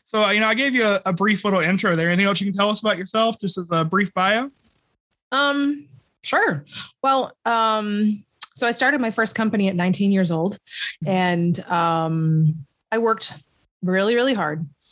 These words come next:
Speaker 2: and, uh, managed to retire at thirty-seven. And, um, retirement was not everything that I thought it would be. And it really surprised me quite a bit. So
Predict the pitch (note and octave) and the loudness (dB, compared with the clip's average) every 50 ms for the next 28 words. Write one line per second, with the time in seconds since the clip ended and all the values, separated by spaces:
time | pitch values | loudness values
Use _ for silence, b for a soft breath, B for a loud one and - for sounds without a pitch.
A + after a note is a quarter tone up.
0 | B B B B _ _ F3 E3+ E3+ E3+ E3+ E3+ E3 E3+ E3+ F3 E3+ E3 E3 D#3+ | B B B B _ _ -2 0 2 2 2 2 2 2 2 2 2 0 2 2
1 | E3+ E3+ F3+ E3+ - - F3 F3 - - F3+ F#3 F3+ F3+ F#3 F#3 - F#3 F3+ G3+ | 2 2 2 2 2 0 0 -2 0 0 0 2 2 2 0 0 0 -2 0 0
2 | F#3 - E3+ D#3+ E3 F#3+ C#4 - - B B B B B B B _ - F#3 F3+ | 0 0 0 0 0 0 -2 -4 -6 B B B B B B B _ -4 -2 0
3 | F3 F3 F3 E3+ E3+ E3 - - F3 E3+ E3 D#3+ D#3+ D#3+ D#3+ D#3+ D3 - _ _ | 0 2 2 2 0 0 0 0 0 0 0 0 0 -2 -2 -4 -6 -8 _ _
4 | - F#3+ F3+ - - F#3+ F#3 G3 G3+ G3+ G#3 G#3+ G3 F#3+ E3+ D3+ F3+ F3 F3 F3 | -4 -2 -2 -2 0 0 0 2 2 0 0 0 0 -2 0 0 0 0 2 2
5 | F#3 A3+ C4+ C#4+ C#4+ C#4 C#4+ C4 B3+ B3+ B3 C#4+ C#4 C#4+ F#3 E3 E3 - - D3 | 2 2 2 0 0 0 0 0 0 0 0 -2 -2 0 0 -2 -2 -2 -4 -4
6 | D3 D3 D3 G#3+ C4+ - _ _ B B B B B B B B _ _ F#3+ F#3 | -2 0 0 0 0 -2 _ _ B B B B B B B B _ _ -2 0
7 | F3+ F3+ F3+ F3+ F3 F3 F3 F3+ F3 F3 - - _ _ - A3+ A3 - - - | 2 2 2 2 2 2 2 2 0 0 -2 -8 _ _ 2 2 2 2 -2 -8
8 | - A3 A3 B3 C4 C4+ C#4+ C#4+ C#4 - C4 - - B3 C4+ D4 A3+ E3+ D#3+ D#3+ | -10 -6 -2 0 0 2 2 0 0 -2 -6 -4 -2 0 0 0 0 -2 -2 -2
9 | D#3 D3+ C#3+ D3 - _ _ _ - - A#3 A#3+ C4 G3 F3 - - - _ _ | 0 0 0 0 -4 _ _ _ -4 -2 0 0 0 0 -2 -4 -4 -10 _ _
10 | _ - - F#3 F3 F3 E3+ E3+ E3+ E3 | _ -2 0 0 0 0 2 0 0 -2